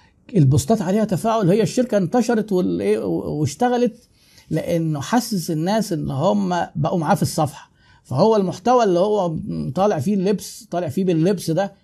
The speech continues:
هو بيقعد ينشره اكتر منك، وكل واحد بقى عنده اصحابه ويبعت يتصل، آه، شا-، شيره، "يا خبر ده انا بقيت نمرة اتنين، لا، آه، محتاجين كمان تلاتين شير". آه، شايفين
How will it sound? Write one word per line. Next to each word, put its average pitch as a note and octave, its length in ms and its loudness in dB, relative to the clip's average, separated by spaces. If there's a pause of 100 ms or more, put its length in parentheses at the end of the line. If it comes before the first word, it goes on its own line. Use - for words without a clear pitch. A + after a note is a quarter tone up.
(160)
هو A3 240 2
بيقعد B3 280 4
ينشره B3 480 4 (180)
اكتر A3 240 0
منك، A3 480 -4 (540)
وكل E3+ 280 0
واحد G#3 240 0
بقى G3+ 120 -4
عنده A3+ 140 0
اصحابه G#3+ 320 0
ويبعت F#3+ 300 0
يتصل، G3+ 380 -2
آه، F#3+ 440 -2
شا-، A3 320 -2
شيره، G#3+ 400 0
"يا G#3 80 0
خبر A3 240 -2
ده G#3 100 -2
انا G#3 80 0
بقيت A3+ 260 -2
نمرة G#3+ 200 0
اتنين، G#3+ 400 -2
لا، G3+ 420 -2
آه، G3+ 40 -6
محتاجين F#3+ 440 -2
كمان A3 300 -2
تلاتين G#3 360 2
شير". A3 380 2 (1120)
آه، - 80 -16 (460)
شايفين F3 580 -6